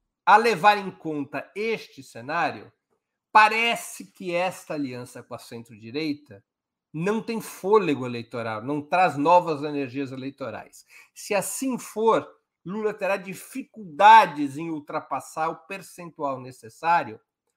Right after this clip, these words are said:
para vencer já no primeiro turno, apesar do alto índice de rejeição a Bolsonaro.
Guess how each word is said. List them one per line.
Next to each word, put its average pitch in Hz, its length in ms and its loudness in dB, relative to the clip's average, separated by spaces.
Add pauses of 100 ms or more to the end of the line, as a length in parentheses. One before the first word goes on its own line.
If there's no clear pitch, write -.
(100)
para 156 180 2
vencer 151 460 -10
já 143 120 -6
no 143 120 -6
primeiro 147 340 -8
turno, 117 340 -18 (140)
apesar 147 920 0 (220)
do 170 180 -2
alto 143 380 0
índice 135 320 -10
de 139 80 -12
rejeição 127 720 -12
a 135 120 -10
Bolsonaro. 127 640 -12